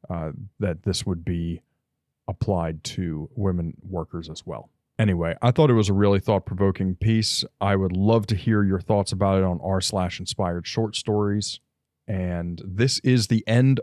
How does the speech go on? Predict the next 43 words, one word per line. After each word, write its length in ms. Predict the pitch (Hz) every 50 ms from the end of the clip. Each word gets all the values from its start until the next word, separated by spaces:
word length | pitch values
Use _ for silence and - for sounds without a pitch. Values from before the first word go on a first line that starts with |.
| -
of 180 | 113 113 113 107
season 460 | - - 117 107 98 101 104 101 92
one. 260 | 92 90 90 98 113
This 180 | 107 101 - -
is 140 | 95 90 -
episode 460 | 95 - - - - 101 98 95 -
ten, 300 | - 92 90 87 92 95
is 180 | 101 90 85 -
the 120 | 92 -
end 140 | 95 98 98
of 60 | 98
season 400 | - - 110 101 98 104 98 95
one. 260 | 92 92 92 110 139 - _ _ _ _ - - - - - - - _ _ _ _ _ _ _ -
The 380 | 104 107 113 110 110 110 107
next 300 | 107 113 127 143 - -
season 360 | - - 156 147 135 147 151
will 120 | 135 120 110
come 260 | - 123 123 123 113
out 160 | 113 113 104
in 80 | 104 110
about 340 | 98 95 - 113 131 170 170
a 40 |
month. 500 | 165 135 113 107 98 110 143 - - - - - _ _ - -
Uh, 320 | - 95 90 90 90 87 85 -
I'm 120 | 101 98
going 240 | 92 104 101 98 95
to 60 | 92
spend 360 | 92 - - - 98 98 98 98
that 200 | 92 82 - -
time 600 | - - - 98 98 95 95 95 95 95 95 90
recording 680 | - 127 107 95 - - - - 113 113 107 104 104 95
the 140 | 98 98
episodes 800 | 98 95 - - - - - 104 95 95 95 95 92 87 - - - -
and 340 | 98 92 92 92 90 87
working 480 | 87 85 92 98 92 - 101 95 95 - -
on 440 | - 101 90 87 87 87 87 85 85
Void 360 | 82 87 98 95 98 98 90 -
Child, 420 | - 92 85 82 82 78 80 -
which 200 | 87 92 90 -
I 100 | 92 90
do 260 | 85 - 104 101 95
hope 340 | 90 - 90 90 82 - - - -
to 340 | - - 90 87 85 85